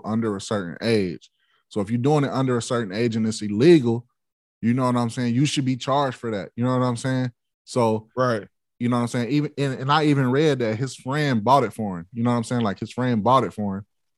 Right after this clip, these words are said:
Speaker 1: So he should be charged too. You like, <laughs> you know what I'm saying? You can't sell no gun to somebody that's underage. Like, come on, bro. Like, so, so it's just, it's just crazy. You know what I'm saying? They do, you know what I'm saying? They doing all this stuff or whatever, and it's just blatant, like, blat-,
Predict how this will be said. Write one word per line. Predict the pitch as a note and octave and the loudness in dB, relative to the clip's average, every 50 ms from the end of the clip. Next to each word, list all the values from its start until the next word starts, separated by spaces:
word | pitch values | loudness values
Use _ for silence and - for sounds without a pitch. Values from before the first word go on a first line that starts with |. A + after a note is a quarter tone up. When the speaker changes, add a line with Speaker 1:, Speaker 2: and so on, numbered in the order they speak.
| _ _ _ _ - | _ _ _ _ -6
Speaker 1:
So | - B2 A2 G#2 G2 - - - _ _ _ - | -2 0 0 0 -2 -6 -14 -20 _ _ _ -4
he | - F3 A3+ B3 | 2 4 4 6
should | - G#3 E3+ | 6 4 2
be | F#3 | 0
charged | F#3 - G#3+ F#3+ D4+ D#4+ G#3+ - | 0 2 4 4 4 4 4 2
too. | - D4 D#4 D4 G3 A#2 A2+ - | 0 2 2 2 2 0 -4 -10
You | - - F3+ F3+ | -12 -4 0 0
like, | E3 D3+ - - | 0 0 0 0
<laughs> | |
you | - B3 - | 0 0 2
know | B3 - - | 2 4 2
what | - - | 4 4
I'm | A#3 A3+ | 4 2
saying? | - - A3 A3+ A#3+ B3 B3+ C4 - _ _ _ _ _ _ _ _ - | 2 0 -2 -2 -2 -2 -4 -4 -8 _ _ _ _ _ _ _ _ -10
You | G3 A3+ | -8 -4
can't | - A#3 G#3 F3 | -2 0 0 0
sell | - - F3 F#3 F#3+ F3+ | 0 2 4 4 6 6
no | F3+ F3 E3+ | 4 2 0
gun | E3 F3+ F#3 F3+ E3+ | 0 0 -2 -2 -2
to | - - | -6 -8
somebody | - F#3+ F3 E3+ E3+ E3+ | -6 -4 -2 -2 0 0
that's | E3 E3 D#3+ D3+ - | 0 -2 -2 -4 -4
underage. | - E3 E3 D3 B2+ - - C#3+ E3 F#3 A3 G#3+ - - - | -4 -4 -2 -2 -2 0 2 2 2 2 0 -2 -6 -10 -8
Like, | G#2+ A#2 A2 G#2+ | -6 -4 -6 -6
come | - - A3 G#3 | -4 -4 -2 0
on, | D3 G#2 F#2 F2+ F#2+ | 0 0 -2 -2 0
bro. | G#2+ B2 E3+ G3+ G3+ _ _ _ _ | 0 0 0 0 -2 _ _ _ _
Like, | - G#2+ G#2+ G2+ F#2 - _ _ _ _ _ _ _ _ _ _ _ _ _ _ | -8 -6 -6 -6 -6 -10 _ _ _ _ _ _ _ _ _ _ _ _ _ _
so, | - - - - - | -8 -8 -8 -8 -6
so | - - D#3+ | -2 2 2
it's | F3+ F3 | 2 2
just, | D#3+ E3 D3 - - | 2 0 0 0 0
it's | F3+ E3+ D3+ | -2 0 0
just | D3 C3+ - | 0 -2 0
crazy. | - D3 C3+ A#2+ A#2 G#2+ A2 | 0 2 2 2 2 0 -2
You | B2+ | -4
know | C#3+ C#3+ | -2 -2
what | C#3+ C#3 | -2 -2
I'm | C#3 C3+ | -4 -4
saying? | - C#3+ C#3 C3+ | -4 -6 -4 -2
They | D3 D3 D3 | 0 0 0
do, | C3 C3+ C#3 C3+ C3+ C3 B2+ - _ _ _ _ _ _ _ _ _ _ _ _ _ _ _ _ _ _ _ _ _ | 0 2 2 2 2 0 -2 -4 _ _ _ _ _ _ _ _ _ _ _ _ _ _ _ _ _ _ _ _ _
you | - - C#4+ G3 D3 | -20 -14 -8 -6 -4
know | D3+ | -4
what | C#3+ | -4
I'm | C#3 | -4
saying? | - D#3 C#3+ | -4 -2 -2
They | D3+ D3+ | 0 0
doing | C#3 C3+ C#3+ C3+ C3 C3 | 2 2 2 2 4 4
all | C3 B2+ B2+ | 6 4 4
this | B2 B2 A#2+ - | 4 2 -2 -2
stuff | - - B2+ B2 - | -2 -2 -2 -2 0
or | A#2 A2 | -2 -2
whatever, | A2+ A2+ A2+ A2+ A2 G#2 G#2 | -2 0 0 0 0 -2 -2
and | G2+ A2 A2+ | -4 -4 -4
it's | A2 G#2 | -6 -6
just | G#2+ G#2+ A2 G2 E2 | -6 -6 -6 -6 -4
blatant, | E2+ G2+ A2+ A2+ G#2 - F2 F2+ | -2 0 2 2 0 0 -6 -10
like, | F2 F2+ F2+ | -10 -10 -10
blat-, | F2+ F#2 F#2+ A2+ B2 B2+ - | -8 -4 0 2 2 2 2